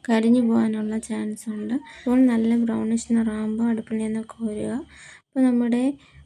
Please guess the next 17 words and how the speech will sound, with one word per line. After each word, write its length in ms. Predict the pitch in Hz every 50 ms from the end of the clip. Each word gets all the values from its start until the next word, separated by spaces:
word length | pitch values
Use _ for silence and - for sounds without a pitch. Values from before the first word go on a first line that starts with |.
| - - -
ഉം, 480 | - 240 240 233 226 226 226 226 226 -
അടിപൊളി 400 | - 226 226 233 226 226 226 233
ഫ്രഞ്ച് 380 | 233 - - 226 226 226 226 226
ഫ്രൈസ് 520 | - - 233 233 226 226 233 226 - - - -
ഇവിടെ 360 | - 226 226 220 226 233 277 - - - - - _ _ _ _ _ -
റെഡി 200 | 233 226 220 233
ആയിട്ടുണ്ട് 540 | 233 233 226 233 226 226 - 226 220 220 220
ഗൈസ്. 840 | 226 226 226 226 220 220 226 254 262 - - - - - _ _ -
നിങ്ങൾക്ക് 300 | 254 240 240 240 240 262
ഇഷ്ടപ്പെടുകയാണെങ്കിൽ 1000 | 254 247 - - - 247 254 262 247 247 247 254 240 240 233 240 240 233 240 247
നിങ്ങൾ 200 | 247 240 233 233
മസ്റ്റ് 380 | 233 233 226 - - - - 254
ആയിട്ട് 200 | 240 247 - 247
ഇത് 120 | 247 240 240 -
ട്രൈ 140 | - 240 233
ചെയ്ത് 240 | 233 233 233 233 233
നോക്കുക. 600 | 226 226 226 226 - - 233 226 240 254 277